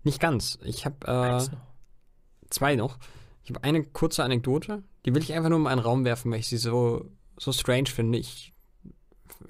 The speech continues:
Speaker 1: ich bin auch ein bisschen desillu-, desillusioniert. Ich komme aus Schleswig-Holstein und ich will da gar nicht zu sehr auf die ganzen Begrifflichkeiten und genauen Orte eingehen, aber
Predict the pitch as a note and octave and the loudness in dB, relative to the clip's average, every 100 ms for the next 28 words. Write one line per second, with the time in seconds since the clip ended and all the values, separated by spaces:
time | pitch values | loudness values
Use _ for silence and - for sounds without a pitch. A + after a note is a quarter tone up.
0 | - - - C3+ B2+ B2 C3 - A#2+ B2 | -18 -8 0 0 2 2 4 2 0 0
1 | B2+ A#2+ A#2 C3+ - - _ - - - | 0 0 0 -2 -8 -20 _ -6 -6 -2
2 | C3 B2+ A#2 A#2 A#2 A#2 - - - - | 2 2 2 2 2 0 -6 -18 -20 -18
3 | - C3+ B2+ B2 B2+ B2 D3+ - D#3+ - | 0 2 2 0 0 0 2 0 0 0
4 | A#2+ A#2+ - - C3 B2 A#2 A#2 B2 A#2+ | -2 -2 -8 0 2 4 4 2 -2 -2
5 | - B2 A#2+ C3 - A#2 A2+ B2 B2 A#2 | -4 -2 -2 -2 -2 -4 -2 -2 -2 -4
6 | - B2+ B2+ A2+ A2 A#2 A2+ A#2 A#2 C3 | -4 -2 -2 -2 0 2 2 2 0 0
7 | D3+ C3+ C3+ C3+ A2 A2+ | -2 0 0 0 0 -2